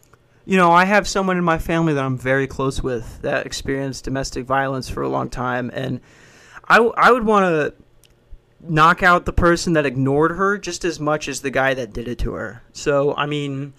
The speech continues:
you'll have to forgive me if I'm a little bit fucking worked up right now. The, how much of a pussy do you have to be <laughs> to not help that lady out? And I'm sure, I'm sure he's gonna get in here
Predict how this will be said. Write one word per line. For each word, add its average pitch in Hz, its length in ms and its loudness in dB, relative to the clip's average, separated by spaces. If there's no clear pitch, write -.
you'll 202 100 -2
have 214 100 -4
to 190 80 -16
forgive 180 340 -4
me 160 100 -6
if 147 120 -6
I'm 143 140 -6
a 143 60 -6
little 156 220 -4
bit 147 200 -8
fucking 175 600 -4
worked 135 340 -2
up 120 240 -6
right 120 200 -8
now. 107 360 -12
The, 196 340 -2
how 254 200 -4
much 320 200 -4
of 214 100 -8
a 156 100 0
pussy - 720 2
do 160 80 -10
you 143 100 0
have 139 280 -2
to 139 80 -6
be 107 340 -8
<laughs> - 640 -2
to 214 120 -2
not 160 220 2
help 139 220 -2
that 127 180 -2
lady 127 280 -8
out? 113 260 -10
And 180 140 6
I'm 185 120 6
sure, 175 480 2
I'm 165 140 2
sure 208 320 2
he's 185 160 0
gonna 170 160 0
get 165 160 4
in 156 100 4
here 151 520 2